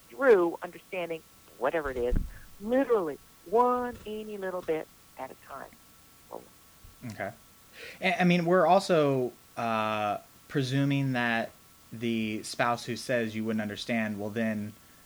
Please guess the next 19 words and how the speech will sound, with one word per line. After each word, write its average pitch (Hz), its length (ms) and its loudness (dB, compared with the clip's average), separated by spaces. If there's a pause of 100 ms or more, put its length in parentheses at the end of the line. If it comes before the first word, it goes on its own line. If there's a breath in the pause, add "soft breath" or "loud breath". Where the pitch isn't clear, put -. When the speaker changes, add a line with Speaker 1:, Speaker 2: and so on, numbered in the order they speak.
(240 loud breath)
Speaker 2:
reciprocate 120 880 -2
with, 107 460 -8 (340)
"Okay, 123 380 0
well, 104 160 -6
let 113 140 -2
me 110 80 -2
try 113 260 -2
to 120 120 -4
explain 131 360 -6
it." 143 200 -8 (760 loud breath)
Uh, 220 200 -4
Speaker 1:
They 294 100 4
will, 339 280 10
especially 285 440 2
if 262 100 -14
you 262 80 -8
don't 247 160 -4
get 226 140 -4
defensive. 240 480 -8